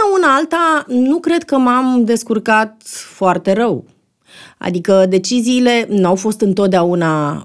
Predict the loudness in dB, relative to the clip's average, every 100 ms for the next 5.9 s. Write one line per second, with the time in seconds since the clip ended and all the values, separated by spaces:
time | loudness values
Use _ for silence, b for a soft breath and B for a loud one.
0 | -6 -6 -2 -4 -4 -6 0 0 2 0
1 | -2 -2 -2 -2 -2 -2 0 -2 -6 b
2 | b b b b b b -4 0 0 -2
3 | -6 -2 0 0 -2 -2 0 -2 -4 -12
4 | _ _ _ B B B B B -14 -6
5 | -4 0 0 0 0 0 0 0